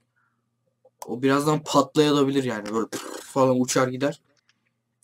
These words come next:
Ha bak, buradan çıkıyor gene. Yapımcıya buradan sesleniyorum. Bunu yapamamışsın. Ya kaldır ya yapma.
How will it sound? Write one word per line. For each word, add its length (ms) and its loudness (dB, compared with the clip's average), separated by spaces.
Ha 140 4
bak, 160 4
buradan 260 0
çıkıyor 340 2
gene. 240 -8
Yapımcıya 520 6
buradan 240 4
sesleniyorum. 680 0
Bunu 120 2
yapamamışsın. 680 -2
Ya 160 2
kaldır 360 2
ya 160 4
yapma. 400 -2